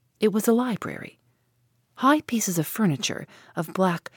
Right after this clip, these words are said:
violet ebony inlaid with brass supported upon their wide shelves a great number of books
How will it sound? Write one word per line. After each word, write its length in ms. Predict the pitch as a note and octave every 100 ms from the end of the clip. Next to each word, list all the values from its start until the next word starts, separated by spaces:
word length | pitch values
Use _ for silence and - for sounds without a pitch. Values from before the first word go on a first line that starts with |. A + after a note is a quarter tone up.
| - -
violet 440 | D#3+ E3+ E3 -
ebony 420 | G3 F3+ C#3+ - - _ -
inlaid 400 | G3 F#3+ F3 D#3
with 180 | D3+ -
brass 600 | A3 D3+ - - - - _ _ _
supported 520 | - B3 A#3 D#4+ D4+ G#3
upon 260 | G3 F#3+
their 120 | F3
wide 360 | D#3+ E3+ F3 E3
shelves 480 | - F3+ E3 D3+ - - _ _ -
a 80 |
great 280 | F3+ B3+ C4
number 280 | G3+ F3 E3+
of 160 | D3+ -
books 440 | F3+ - -